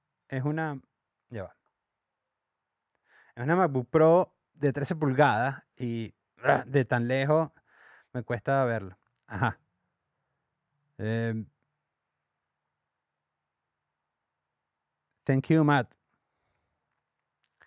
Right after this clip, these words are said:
Ok, pues, saludos de Argentina, dice aquí Ala Guzmán. Ok,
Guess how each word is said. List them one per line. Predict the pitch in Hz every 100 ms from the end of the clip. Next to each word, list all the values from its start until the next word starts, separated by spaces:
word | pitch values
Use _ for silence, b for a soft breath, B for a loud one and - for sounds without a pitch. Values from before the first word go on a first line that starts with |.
| b b b b _
Ok, | 117 110 - 117 120 117 117 117
pues, | 113 113 123 -
saludos | 120 139 165
de | 175
Argentina, | 151 131 185 175 135
dice | 135 165
aquí | 143 151
Ala | 147
Guzmán. | 147 127 151 131
Ok, | 117